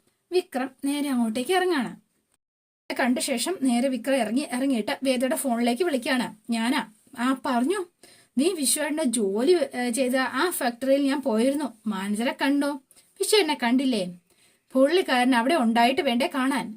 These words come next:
എന്ന് ചോദിച്ചു. "നീ സംശയിച്ചതും നീ ഊഹിച്ചതും ഒക്കെ ശരിയാ വേദ. അവിടെ ടെർമിനേഷൻ ലെറ്റർ അവർ ടൈപ്പ് ചെയ്ത് വച്ചിരിക്കുക. ഈ ആഴ്ച തന്നെ അത് നേരെ വീട്ടിലേക്ക് അയക്കുകയും ചെയ്യും. എന്താ കാരണം?" "പുള്ളി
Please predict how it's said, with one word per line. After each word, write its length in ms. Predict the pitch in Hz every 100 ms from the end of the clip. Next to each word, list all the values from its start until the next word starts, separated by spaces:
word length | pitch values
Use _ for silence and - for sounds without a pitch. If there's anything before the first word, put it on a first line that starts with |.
| 233
എന്ന് 120 | 190
ചോദിച്ചു. 300 | 180 180 180 220 - _ _ _
"നീ 140 | 226 285 415
സംശയിച്ചതും 640 | 330 226 233 262 247 285 262 240
നീ 60 | 285 311
ഊഹിച്ചതും 360 | 269 285 339 277
ഒക്കെ 240 | 226 - 359
ശരിയാ 260 | 294 285 262
വേദ. 160 | 220 214 190 214 - - _ -
അവിടെ 200 | 247 269 320 302
ടെർമിനേഷൻ 580 | 269 339 370 392 359 302
ലെറ്റർ 280 | 233 220 247 254 233
അവർ 120 | 247 269 -
ടൈപ്പ് 300 | 233 320 339
ചെയ്ത് 160 | 233 226
വച്ചിരിക്കുക. 400 | 220 240 220 269 202 - - - _ _
ഈ 120 | 285 349 247
ആഴ്ച 240 | 220 233 277
തന്നെ 240 | 269 220 240
അത് 100 | 233 285
നേരെ 260 | 262 240 330 247
വീട്ടിലേക്ക് 440 | 240 277 359 - 247
അയക്കുകയും 340 | 220 262 339 269
ചെയ്യും. 240 | 285 247 - - -
എന്താ 280 | 185 185 233 285
കാരണം?" 360 | 254 262 302 370 - _ _ _ _ _ 240
"പുള്ളി 240 | 339 403